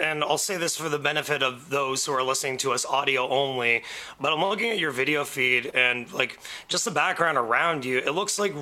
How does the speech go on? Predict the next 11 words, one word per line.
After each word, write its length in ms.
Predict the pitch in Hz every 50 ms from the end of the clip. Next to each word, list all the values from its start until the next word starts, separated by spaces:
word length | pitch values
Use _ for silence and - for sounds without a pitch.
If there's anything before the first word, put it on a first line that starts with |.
| 135 120
really 380 | 123 135 147 151 160 170 165 147
incredibly 500 | 135 147 - - 120 117 123 120 156 185
comfy. 460 | - - 123 110 110 113 - 143 139
You, 400 | 151 180 180 170 135 127 131 127 120
you 200 | 127 139 135 131
look, 260 | 127 131 139 147 -
you 80 | 139 131
got 180 | 139 135 143
photos 480 | - - - 127 120 120 123 135 147 131
behind 460 | 135 147 123 123 120 110 110 113 110
you. 200 | 123 139 156